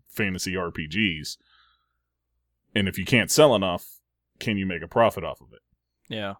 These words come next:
Speaker 1: And if you can't sell it as bigger and better than the thing that is, Skyrim's gotta be one of the best selling games ever at this point, doesn't it? Not the best, but one of the best.
Speaker 2: Well, it came out for another console, like, every two years, so yeah, it just keeps on going.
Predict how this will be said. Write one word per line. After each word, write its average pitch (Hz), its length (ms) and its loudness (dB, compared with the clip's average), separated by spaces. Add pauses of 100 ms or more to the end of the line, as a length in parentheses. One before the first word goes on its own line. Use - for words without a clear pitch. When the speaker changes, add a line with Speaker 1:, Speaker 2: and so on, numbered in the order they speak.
(580)
Speaker 1:
And 98 340 2
if 92 200 -6
you 101 100 -6
can't 110 340 0
sell 127 280 6
it 107 160 0
as 92 580 -2 (240)
bigger 110 300 2
and 92 160 -2
better 107 320 2
than 92 140 -6
the 90 80 -6
thing 98 300 0
that 90 120 -6
is, 85 180 -12
Skyrim's 107 520 -4
gotta 104 180 -2
be 85 80 -8
one 85 140 -10
of 80 60 -10
the 82 40 -12
best - 240 -8
selling 87 280 -6
games 82 280 -10
ever 80 300 -6
at - 100 -16
this 82 160 -8
point, 76 280 -14
doesn't 87 240 -8
it? 107 100 -6 (720)
Not 95 240 0
the 135 180 2
best, 87 380 -4
but 85 180 -8
one 104 240 -2
of 87 120 -6 (100)
the 90 100 -8
best. 73 320 -10
Speaker 2:
Well, 131 80 -2
it - 60 -14
came 165 160 0
out 147 120 4
for - 80 -4
another 120 200 2
console, 123 320 -2
like, 101 120 -2
every 107 160 -4
two 135 220 -4
years, 110 340 0
so 113 140 -4
yeah, 113 200 0
it 101 60 -4
just 110 140 -10
keeps 127 160 -6
on 117 140 -2
going. 107 300 -2